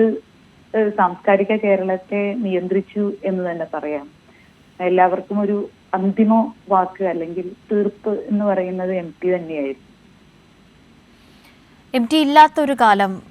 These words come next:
Speaker 2: ആ, മലയാള സാഹിത്യ ലോകം എങ്ങനെയായിരിക്കും ഇനി അഭിമുഖീകരിക്കുക? ആ, എല്ലാ നിർണായകമായ നിമിഷങ്ങളിലും ഇപ്പോൾ അദ്ദേഹം, ആ, ഈ, ആ, പ്രായാധിക്യത്തിൽ മുന്നോട്ടുള്ള സമയങ്ങളിൽ എല്ലാ സാംസ്കാരിക ഇടത്തേക്കും അദ്ദേഹത്തിന് ഓടിയെത്താൻ കഴിയില്ല എങ്കിൽ കൂടിയും അദ്ദേഹം അവിടെ ഉണ്ട് എന്നുള്ളതൊരു വലിയ തിരിച്ചറിവും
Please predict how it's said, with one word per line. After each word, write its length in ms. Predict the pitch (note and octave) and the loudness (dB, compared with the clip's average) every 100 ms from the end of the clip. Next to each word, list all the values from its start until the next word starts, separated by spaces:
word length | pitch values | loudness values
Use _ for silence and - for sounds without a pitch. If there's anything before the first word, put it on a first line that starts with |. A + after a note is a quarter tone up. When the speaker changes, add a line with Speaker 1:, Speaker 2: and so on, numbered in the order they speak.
| - | -10
Speaker 2:
ആ, 400 | D#3 G3 G3 F#3+ - | -4 -2 -2 -4 -6
മലയാള 380 | G#3+ G#3+ G#3+ A3+ | -4 -2 -2 -2
സാഹിത്യ 760 | - G#3+ G3 G3+ G#3+ - A#3 | -2 -2 -2 -2 -8 -8 -6
ലോകം 440 | G#3+ F#3+ F#3 G3+ F#3+ | -4 -4 -6 -6 -6
എങ്ങനെയായിരിക്കും 920 | F#3+ G#3 A3+ G#3 F3+ F3 F3 F3+ E3+ | -6 -6 -6 -4 -6 -8 -10 -12 -12
ഇനി 140 | - F3+ | -12 -10
അഭിമുഖീകരിക്കുക? 1300 | F3+ E3 - G#3+ G#3 - F#3 F#3 G#3 - E3+ D#3+ - - | -10 -10 -10 -8 -8 -6 -6 -6 -8 -10 -8 -8 -10 -14
ആ, 120 | E2 | -12
എല്ലാ 360 | D#2+ G3 A3+ C4+ | -10 -6 -2 -2
നിർണായകമായ 600 | C4+ A#3+ A#3+ B3 B3 B3+ | -4 -4 -4 -4 -6 -6
നിമിഷങ്ങളിലും 760 | B3 A3+ B3 A3+ A3 A3 F#3+ - | -8 -10 -10 -10 -10 -10 -12 -16
ഇപ്പോൾ 240 | F#3+ F#3+ | -14 -12
അദ്ദേഹം, 360 | G3 F#3 G3+ G#3 - - - - | -12 -12 -12 -12 -18 -20 -16 -8
ആ, 260 | F3 F3 | -6 -4
ഈ, 340 | D#3 G3+ G3+ F#3+ - - A2 | -6 -6 -6 -8 -14 -20 -14
ആ, 80 | C#3 | -12
പ്രായാധിക്യത്തിൽ 760 | - G3+ G3+ G#3+ B3 B3+ C4 | -6 -4 -4 -4 -6 -6 -6
മുന്നോട്ടുള്ള 460 | A#3+ A#3 A#3 A#3+ A#3+ | -6 -8 -10 -8 -8
സമയങ്ങളിൽ 580 | B3 A3 A3+ A3 A3+ A3 | -8 -8 -8 -8 -6 -6
എല്ലാ 220 | G3+ A3+ | -4 -6
സാംസ്കാരിക 560 | A#3+ A3+ - B3 B3+ | -6 -8 -6 -6 -4
ഇടത്തേക്കും 460 | B3+ A#3 A#3 A#3+ B3 | -6 -8 -8 -8 -8
അദ്ദേഹത്തിന് 320 | A3+ A3+ A3+ | -6 -8 -6
ഓടിയെത്താൻ 480 | A3+ A3 A#3+ A3+ A#3 | -6 -6 -6 -8 -8
കഴിയില്ല 420 | A#3 A3 A#3+ B3 | -8 -8 -6 -4
എങ്കിൽ 260 | B3 A3 A3+ | -4 -6 -10
കൂടിയും 420 | A3 G#3+ A3 G#3+ | -8 -8 -6 -8
അദ്ദേഹം 320 | G3 G#3+ A#3+ | -10 -10 -8
അവിടെ 200 | A#3 A3+ | -8 -6
ഉണ്ട് 280 | B3 A3 A3+ | -8 -6 -6
എന്നുള്ളതൊരു 460 | C4+ A#3+ A#3+ A#3 A#3 | -6 -6 -8 -8 -8
വലിയ 280 | A3 A#3 | -6 -6
തിരിച്ചറിവും 640 | B3+ B3+ A3+ A#3+ A#3 A3+ | -6 -8 -10 -10 -8 -8